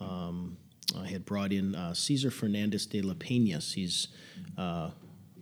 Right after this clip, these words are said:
barely a forty-year-old, uh, gentleman. He's, uh,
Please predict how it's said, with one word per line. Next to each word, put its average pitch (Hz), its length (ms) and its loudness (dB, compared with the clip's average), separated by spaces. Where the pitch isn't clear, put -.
barely 147 380 10
a 117 60 8
forty-year-old, 123 1000 8
uh, 98 300 -2
gentleman. 110 460 6
He's, 95 280 2
uh, 92 160 -2